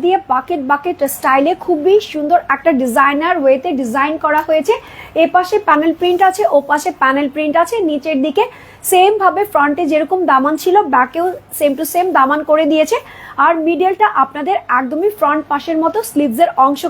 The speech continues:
করে দিয়েছে। তার মানে খেয়াল করবেন, আপনারা ড্রেসটা খেয়াল করবেন যে, আহ, ড্রেসটা একদমই ইউনিক। আপনার ড্রেসের ফ্রন্ট পার্টটা যেমন প্রিন্টেডের মধ্যে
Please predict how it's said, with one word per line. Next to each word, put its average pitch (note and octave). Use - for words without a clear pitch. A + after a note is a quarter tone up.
করে C#4+
দিয়েছে। C4
তার E4
মানে G#4
খেয়াল D#4+
করবেন, C4+
আপনারা F4
ড্রেসটা C#4+
খেয়াল C#4+
করবেন D#4+
যে, D#4
আহ, A#3+
ড্রেসটা C#4+
একদমই D#4+
ইউনিক। C#4
আপনার D#4+
ড্রেসের C4
ফ্রন্ট C#4
পার্টটা E4+
যেমন C4
প্রিন্টেডের D4
মধ্যে D4